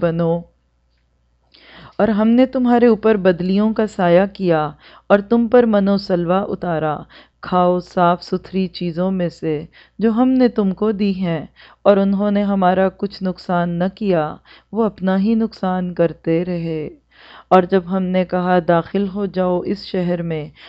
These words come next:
اور کھاؤ اس میں سے جہاں سے چاہو فراغت کے ساتھ،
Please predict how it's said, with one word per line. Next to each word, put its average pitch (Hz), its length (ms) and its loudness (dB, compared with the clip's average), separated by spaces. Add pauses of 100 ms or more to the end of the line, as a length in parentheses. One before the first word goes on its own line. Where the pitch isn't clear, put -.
(180)
اور 202 160 6 (120)
کھاؤ 196 360 2
اس 180 300 -4
میں 202 160 0 (100)
سے 214 120 4
جہاں 180 380 0 (100)
سے 226 100 -2
چاہو 185 540 0
فراغت 175 640 0
کے 190 140 -2
ساتھ، 156 420 -8